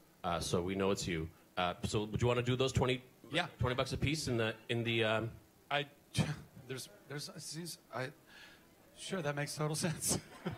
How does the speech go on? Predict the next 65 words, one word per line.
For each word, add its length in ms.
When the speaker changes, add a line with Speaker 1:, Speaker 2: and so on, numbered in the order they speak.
Speaker 1:
We'll, 220
we'll 180
arrange 280
that, 180
we'll 160
arrange 260
that 200
in 100
the 80
Palm 320
Court. 260
So 80
just, 160
you 80
know, 80
go 260
out 80
Speaker 2:
Yeah. 100
Speaker 1:
there 100
and, 160
and 180
just 160
grab 260
'em 140
in 0
Speaker 2:
If 60
Speaker 1:
the 60
Speaker 2:
you, 60
Speaker 1:
Palm 160
Speaker 2:
yeah, 60
you 80
Speaker 1:
Court. 140
Speaker 2:
can, 60
Speaker 1:
That'll 120
be 60
Speaker 2:
if 80
Speaker 1:
good. 80
Speaker 2:
you 80
guys 180
line 220
up 80
in 80
the 40
Palm 240
Court, 360
we'll 80
have 180
a 60
volunteer, 380
we'll 100
have 140
a 40
stack 240
of 80
these. 320
Speaker 1:
Meantime, 480
I 120
have 120
a 20
little 200
luggage 300
tag 260
that 160
says 220
Serenity. 580